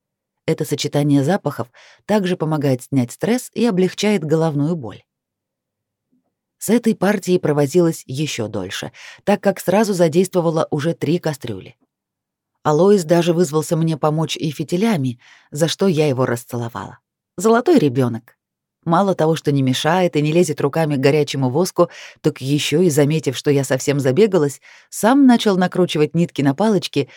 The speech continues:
и размещать их на бокалах. Ну а его вопросы даже не вызывали досады. Общаясь с племянниками в той жизни,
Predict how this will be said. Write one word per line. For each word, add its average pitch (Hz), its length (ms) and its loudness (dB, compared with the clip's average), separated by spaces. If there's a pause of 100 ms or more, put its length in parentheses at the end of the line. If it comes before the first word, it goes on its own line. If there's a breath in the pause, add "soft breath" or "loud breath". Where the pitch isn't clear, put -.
(120)
и 170 140 2
размещать 156 520 -2
их 147 140 -4
на 143 80 -2
бокалах. 120 580 -8 (760)
Ну 165 180 0
а 156 60 0
его 151 240 0
вопросы 143 720 0
даже 156 260 -2
не 160 120 -2
вызывали 165 400 0
досады. 185 500 -4 (800)
Общаясь 233 500 -2
с - 40 -16
племянниками 180 720 2
в - 80 -12
той 175 200 2
жизни, 160 500 0